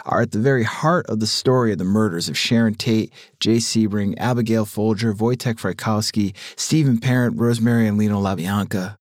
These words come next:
and even Gary Hillman. We think of Manson as a murderer, a cult leader, even a serial killer,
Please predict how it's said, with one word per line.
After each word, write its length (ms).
and 160
even 220
Gary 260
Hillman. 420
We 160
think 180
of 80
Manson 460
as 140
a 40
murderer, 540
a 80
cult 320
leader, 220
even 260
a 20
serial 480
killer, 380